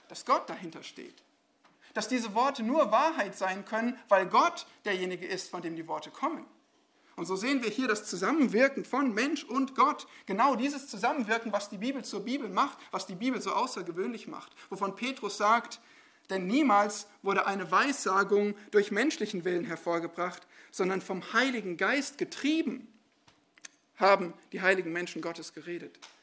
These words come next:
Zweite Petrus eins einundzwanzig. Und genau das erleben wir hier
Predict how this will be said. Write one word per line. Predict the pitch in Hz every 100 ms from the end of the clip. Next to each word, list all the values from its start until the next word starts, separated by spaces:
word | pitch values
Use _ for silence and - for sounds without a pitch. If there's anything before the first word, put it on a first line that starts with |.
| _ _ _ _
Zweite | - 165
Petrus | 156 170 180
eins | - 175 175
einundzwanzig. | 170 175 165 202 262 - -
Und | 165
genau | 180 214
das | 214 220 180
erleben | 185 214
wir | 175
hier | - 233 220